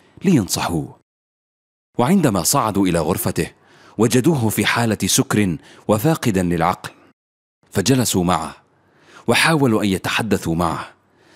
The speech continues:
إلا أنه كان لا يشعر بهم، ومع ذلك أصروا على الجلوس بجانبه حتى أفاق قليلا. ثم بدأوا يذكروه برحمة الله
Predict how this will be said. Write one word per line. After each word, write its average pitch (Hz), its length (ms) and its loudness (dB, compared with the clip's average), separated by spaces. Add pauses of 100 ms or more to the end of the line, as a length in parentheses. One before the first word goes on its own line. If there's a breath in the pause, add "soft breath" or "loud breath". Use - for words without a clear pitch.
(140 soft breath)
إلا 101 280 2
أنه 95 480 0
كان 95 320 0
لا 82 180 2
يشعر 78 480 -2
بهم، 73 340 -6 (560 soft breath)
ومع 101 220 2
ذلك 87 540 -2 (380)
أصروا 143 440 4
على 95 120 2
الجلوس 107 480 2
بجانبه 104 540 2 (280 soft breath)
حتى - 340 0
أفاق - 420 -2
قليلا. 82 460 -4 (960 loud breath)
ثم 160 220 4
بدأوا 147 340 4
يذكروه 107 600 0
برحمة 98 460 0
الله 80 480 -2